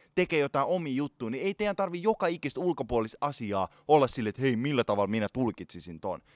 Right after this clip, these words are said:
Te ootte niinku semmosia ihmisiä, jotka on silleen, että hei, no mä nyt vähän yliajattelen nukkumaan menoa ennen, että minkä vitun takia mä sanoin tolle ihmiselle tolleen. Vitun loserit, ihan oikeasti. Ja toiseksi,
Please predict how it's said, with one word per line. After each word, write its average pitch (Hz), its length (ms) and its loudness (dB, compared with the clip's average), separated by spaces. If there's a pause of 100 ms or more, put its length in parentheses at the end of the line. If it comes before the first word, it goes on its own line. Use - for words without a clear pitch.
(160)
Te - 60 -4
ootte 214 160 -2
niinku 214 160 -4
semmosia 208 340 -4
ihmisiä, 180 320 -4
jotka 151 200 -4
on 143 60 -2
silleen, 139 200 -2
että - 120 -8 (200)
hei, 143 120 2
no 131 60 0
mä 143 220 2
nyt 127 160 -10
vähän 147 220 2
yliajattelen 113 640 0
nukkumaan 101 460 -4
menoa 92 280 -6
ennen, 85 260 -10 (360)
että 110 160 -4
minkä 120 240 -2
vitun 113 280 -6
takia 95 300 -6
mä 95 120 -8
sanoin 98 300 -4
tolle 90 220 -4
ihmiselle 87 400 -10
tolleen. 82 520 -10
Vitun 214 280 -4
loserit, 143 460 -4
ihan 147 200 0
oikeasti. - 500 -2 (340)
Ja 120 60 -4
toiseksi, - 600 4